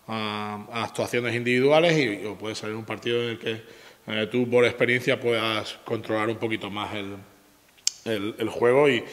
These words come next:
y llevarte el partido, ¿no? Creo que, que habrá jugadores que sorprendan a la afición, porque será la primera vez que los vean del equipo rival,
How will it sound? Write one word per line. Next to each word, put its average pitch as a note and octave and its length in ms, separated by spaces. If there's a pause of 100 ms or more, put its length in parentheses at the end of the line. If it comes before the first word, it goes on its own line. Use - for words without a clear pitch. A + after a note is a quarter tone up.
(200)
y A#2+ 80
llevarte A#2 320
el A2+ 80
partido, G#2+ 380
¿no? A#2 180 (420)
Creo C3 220
que, B2+ 380
que - 60
habrá B2+ 180
jugadores B2 380
que C3 80
sorprendan A#2+ 440
a A2+ 40
la - 20
afición, D3+ 380
porque B2 180
será A2+ 200
la A2 100
primera G#2+ 320
vez G#2 120
que - 80
los G2 140
vean D#3 280
del A#2 100
equipo G#2 260
rival, A#2+ 360